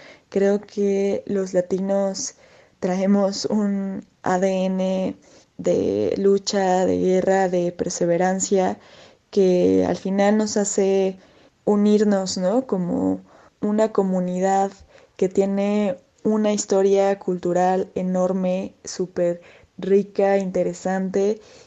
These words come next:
y sobre todo porque estando fuera de ot-, o de tu propio país, encontrar una comunidad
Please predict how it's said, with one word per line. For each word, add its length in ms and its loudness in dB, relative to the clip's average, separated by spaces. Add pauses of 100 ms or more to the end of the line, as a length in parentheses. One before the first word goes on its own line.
(180)
y 540 -2 (560)
sobre 380 6
todo 480 6
porque 840 0 (220)
estando 400 4
fuera 360 6
de 120 6
ot-, 220 4
o 80 8
de 100 4
tu 140 -8
propio 480 0
país, 640 -2
encontrar 640 0
una 240 0
comunidad 720 0